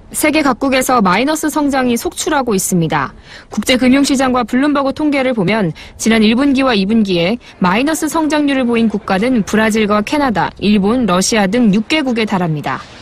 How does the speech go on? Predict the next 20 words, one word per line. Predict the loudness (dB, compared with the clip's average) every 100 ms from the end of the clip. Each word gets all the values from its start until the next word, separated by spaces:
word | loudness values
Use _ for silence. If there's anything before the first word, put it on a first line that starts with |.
| -20 -20 -20 -6
지난 | 0 2 4
일 | 2
년간 | 2 0 0
플러스 | -2 -2 -2 -2
성장률을 | -2 0 0 0 0 0
유지했던 | 0 0 -2 -2 -2 0
중남미와 | 2 2 4 2 2 0
동유럽, | 0 2 2 2 -2 -4
중동, | 0 2 2
아프리카 | 2 0 -2 -2 0 -2
지역은 | 0 0 0 0 0 -2 -12 -6
올 | 2 4
들어 | 4 0
성장세가 | 0 -2 -2 -2 -2 0
영 | 0 0
퍼센트를 | -2 -2 0 0 0
밑돌며 | 0 0 2 2 2
마이너스로 | 0 0 0 -2 -4 -4 -2
돌아서기도 | -2 -2 -2 -2 -2
했습니다. | -2 -2 -2 -4 -4 -6